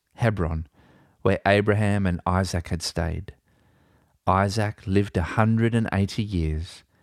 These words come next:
Then he breathed his last and died, and was gathered to his people, old and full of years, and his sons Esau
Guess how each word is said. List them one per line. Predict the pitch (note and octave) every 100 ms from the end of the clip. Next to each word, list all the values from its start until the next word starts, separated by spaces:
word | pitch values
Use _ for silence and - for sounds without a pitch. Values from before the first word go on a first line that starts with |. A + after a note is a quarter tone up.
| _ _ _ _ _
Then | - F#2 G2 G#2+
he | - F#2
breathed | G2+ G2 A#2 C3
his | B2+
last | G2+ D#2+ D#2 - - - _ _ -
and | G2+ G2
died, | E2 D#2+ D#2+ D#2+ - _ _ _ _ _ _ _
and | G2 F#2
was | F2 -
gathered | F#2 F#2+ F#2+
to | -
his | G#2 G2+
people, | - F2 D#2 D#2 F2 - -
old | G2+ G#2 G#2+ A2 G2+
and | E2+
full | E2 - A2+
of | G#2+ G2
years, | E2+ D#2+ D#2 E2 - - _ _ _ _ _ _ -
and | F#2+
his | F2 E2
sons | - G#2+ G#2+ G#2+ G#2+ - -
Esau | A2+ - - F#2 F2+